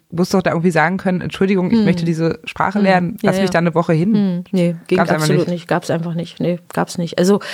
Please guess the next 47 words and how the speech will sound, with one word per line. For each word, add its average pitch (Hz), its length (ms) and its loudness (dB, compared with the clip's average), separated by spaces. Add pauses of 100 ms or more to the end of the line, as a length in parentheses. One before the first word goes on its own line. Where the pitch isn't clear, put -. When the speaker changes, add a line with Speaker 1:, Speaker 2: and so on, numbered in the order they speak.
(220)
Speaker 2:
wie 214 100 2
gesagt, 226 280 2
meine, 196 500 2
äh, 180 220 0
Seminargruppenleiterin 233 1000 2
in 202 200 2
Halle 214 380 4
oder 180 180 0
meine, 175 380 0
ja, 175 180 -2
die 165 140 -6
Professorin 214 580 0
dort, 233 180 0
die 220 100 0
wir 214 100 2
hatten, 214 280 0 (520)
die 202 180 4
war, 175 240 4
also 175 180 0
ich - 280 -2
denke, 202 320 2
wenn 185 100 2
man 190 100 4
jetzt 190 180 0
so 175 60 2
an 165 140 2
einer 185 220 2
Uni 220 260 4
auf 185 140 -4
der 180 200 2
Ebene 226 280 4
vielleicht 214 400 -2
war, 196 260 4
dann 180 540 2 (260)
durfte 190 440 2
man 165 340 0
da 151 100 -2
mal 160 160 0
rüber, 175 280 0
um 180 80 0
eine 170 80 -2
Fortbildung 170 540 -4
zu 180 140 -4
machen, 170 300 -2
ja. 175 180 0
Aber 170 160 0
jetzt, - 420 -4